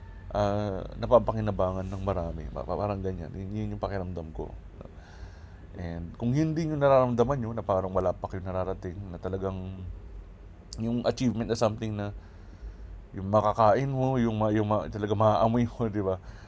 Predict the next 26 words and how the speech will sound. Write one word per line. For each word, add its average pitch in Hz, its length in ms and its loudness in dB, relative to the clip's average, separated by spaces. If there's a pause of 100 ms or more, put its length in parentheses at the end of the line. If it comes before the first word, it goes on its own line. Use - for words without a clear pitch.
(100)
Or 113 160 6
ma-, 120 160 6
mahahawakan 117 640 12
mo, 107 240 0 (720)
no? 95 160 -6 (480)
I, 113 240 4
I 107 80 4
feel 113 240 -2
you 101 160 -2
guys. 73 560 0 (640)
I 82 80 -4
feel - 160 -14
you - 160 -12
guys. - 480 -14 (720)
And 80 240 -10 (1400)
although 110 640 2 (240)
it's - 320 -12
one 117 240 8
step 117 320 0
at 107 80 0
a 107 80 -2
time, 101 240 4
no, 95 80 -6
medyo 92 320 -4
naman 92 480 -4 (480)
natutupad 98 560 0